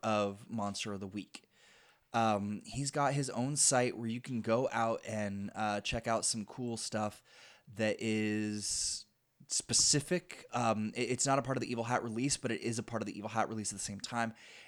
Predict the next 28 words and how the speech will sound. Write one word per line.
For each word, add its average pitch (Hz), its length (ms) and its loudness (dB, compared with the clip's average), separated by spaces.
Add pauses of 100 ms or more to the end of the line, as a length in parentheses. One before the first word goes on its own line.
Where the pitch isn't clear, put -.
It's 123 160 0
stuff 147 260 4
that 139 140 -2
he 117 120 0
did. 98 260 -2
There's 117 200 0
some 123 160 0
cool, 139 520 0
uh, 110 400 4
ex-, 113 240 -4
uh, 104 440 2
additional, 131 600 0 (580)
um, 98 560 -2 (220)
I 107 40 -6
keep - 180 -8
wanting 107 180 -2
to - 40 -8
call 95 100 -6
them - 80 -8
classes, 127 420 2
playbooks, - 640 0 (380)
uh, 113 240 4
Exile, 135 500 4
Hardcase, 123 560 2
Meddling 120 400 2
Kid, 113 240 0
and 101 160 -6
Snoop, - 540 0